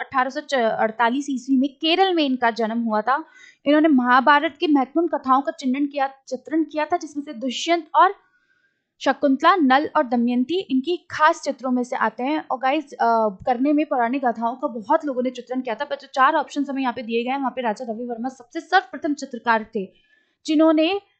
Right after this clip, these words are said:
हमारे भारतीय पौराणिक कथाओं को, देवी देवताओं को अपने चित्रों में अंकित किया था। आप एक वो जो movie है रंग रस क्या, उसको राजा रवि वर्मा की लाइफ को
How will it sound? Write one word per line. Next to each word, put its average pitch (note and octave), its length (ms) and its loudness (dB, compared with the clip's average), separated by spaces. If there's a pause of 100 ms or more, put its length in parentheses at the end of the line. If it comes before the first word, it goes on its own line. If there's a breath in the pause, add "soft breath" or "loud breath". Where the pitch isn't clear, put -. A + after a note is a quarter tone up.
(120)
हमारे D#4 240 2
भारतीय B3 580 0
पौराणिक C#4 680 2
कथाओं B3+ 380 0
को, A#3+ 200 -6
देवी B3 260 -6
देवताओं B3 560 0
को D#4 160 -8
अपने - 280 -6
चित्रों C4+ 360 -8
में D#4 200 -2
अंकित C4 380 -2
किया C4 200 -4
था। C#4 160 -4
आप C4+ 400 0
एक C#4+ 180 -10
वो D4 80 -10
जो D4 120 -10
movie B3+ 400 -2
है C4+ 320 -2 (360)
रंग C#4+ 220 2
रस C4+ 200 -2
क्या, - 100 -6
उसको F#4 460 0
राजा C4+ 300 4
रवि C#4 180 0
वर्मा C#4 280 2
की D4 140 -10
लाइफ B3+ 280 -4
को D#4+ 300 -10